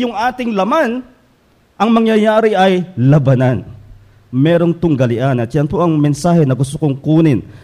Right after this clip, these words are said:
sa ating binasang mga talata. Ito ang mensahe. Dahil sa presensya ng Espiritu, ang mananampalataya ay daranas ng patuloy na tunggalian.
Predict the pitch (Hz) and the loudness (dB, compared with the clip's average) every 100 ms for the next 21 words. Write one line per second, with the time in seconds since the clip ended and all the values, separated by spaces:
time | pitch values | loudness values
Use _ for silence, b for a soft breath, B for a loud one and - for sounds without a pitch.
0 | B - 127 131 135 139 131 123 123 120 | B -6 0 2 2 0 2 0 -2 0
1 | 135 143 139 147 131 135 135 127 147 170 | 2 2 0 0 0 0 0 2 2 2
2 | 135 117 - 127 156 156 151 143 160 170 | 0 -2 -6 -4 0 4 4 2 2 0
3 | 185 131 92 95 151 202 220 202 104 - | 2 0 -2 -2 0 0 2 2 2 -4
4 | B B B - 156 - 147 - 185 190 | B B B -4 -2 2 0 2 2 2
5 | 185 165 156 147 - - 262 262 156 143 | 2 0 0 -2 -4 -6 0 2 2 2
6 | 147 190 - - _ _ - _ - 165 | 0 0 -10 -20 _ _ -20 _ -4 -2
7 | 151 175 208 220 214 - 202 196 190 185 | 0 2 2 2 0 -2 -2 -2 0 0
8 | 185 170 165 120 175 175 190 185 190 160 | 0 0 -2 2 0 2 0 -2 -4 -6
9 | - - b b b 143 170 156 - 156 | -12 -16 b b b 0 0 0 -4 -4
10 | - 185 190 185 135 139 143 135 - 175 | 2 4 4 4 0 0 0 -2 0 2
11 | 156 151 139 147 175 120 78 | 4 2 0 0 -2 -2 -6